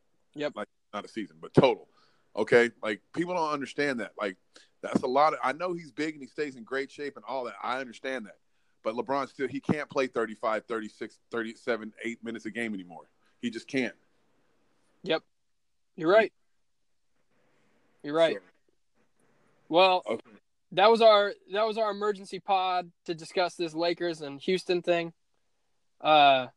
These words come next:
Speaker 1: any last words, M Grads?
Speaker 2: Uh, no. <clears throat> Stop being stans. I really am gonna start making those knee pads, those LeBron knee pads.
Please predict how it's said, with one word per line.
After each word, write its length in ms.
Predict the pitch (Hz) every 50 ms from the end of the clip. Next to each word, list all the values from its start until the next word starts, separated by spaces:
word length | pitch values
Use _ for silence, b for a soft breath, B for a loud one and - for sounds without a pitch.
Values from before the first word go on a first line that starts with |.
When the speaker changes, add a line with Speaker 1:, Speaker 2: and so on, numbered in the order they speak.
| _ _ _ _ _ _ _ _ _ _ _ _ _ -
Speaker 1:
any 140 | 175 190 196
last 280 | 190 196 190 185 - -
words, 280 | 190 196 190 175 156
M 140 | 170 160 156
Grads? 460 | 147 147 139 131 127 123 - - _ _ _ _ _ _ _ _ _ _ -
Speaker 2:
Uh, 340 | - 127 135 131 127 123 123 - _ _ _ _ _ _ _ -
no. 380 | 127 147 156 143 135 120 107 _ _ _ _ _ -
<clears throat> 220 | - - 185 - -
Stop 260 | - 160 160 170 -
being 220 | 165 170 165 151 143
stans. 460 | - - 175 170 175 175 170 156 151 - -
I 120 | 123 131 131 123
really 240 | 135 147 151 151 156
am 80 | 147 147
gonna 120 | 147 135
start 220 | - 156 143 139
making 220 | 147 143 131 143 135
those 160 | 135 131 123 131
knee 140 | 143 143 143
pads, 320 | 143 143 143 139 135 -
those 180 | 143 135 123 123
LeBron 320 | 127 117 135 135 135 135
knee 120 | 139 139 131
pads. 260 | - 139 135 135